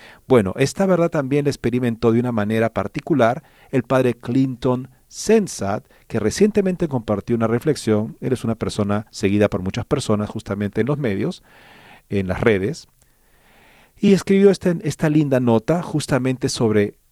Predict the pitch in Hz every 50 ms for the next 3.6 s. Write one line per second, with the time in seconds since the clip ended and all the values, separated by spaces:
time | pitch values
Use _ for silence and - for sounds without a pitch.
0 | _ _ _ _ _ _ 127 120 120 120 110 - 110 - - 101 95 117 151 160
1 | - - 131 - - 143 139 139 120 - 117 104 98 - - 98 - - 131 -
2 | 139 120 104 104 107 123 147 175 170 - 113 101 98 98 95 - - 92 95 90
3 | - 110 123 131 127 - 117 107 101 107 117 131